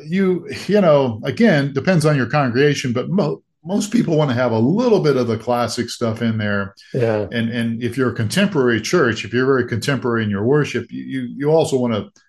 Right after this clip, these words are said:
Speaker 1: have some of your contemporary Christmas music in there as well. I did not like,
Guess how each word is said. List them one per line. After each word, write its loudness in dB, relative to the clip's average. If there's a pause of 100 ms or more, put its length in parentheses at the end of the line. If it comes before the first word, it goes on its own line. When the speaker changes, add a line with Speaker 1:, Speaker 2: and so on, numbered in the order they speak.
Speaker 1:
have -2
some 0
of 0
your -4
contemporary -6
Christmas -10
music -10
in -12
there -14
as -18
well. -14 (300)
I 4
did 0
not 0
like, 0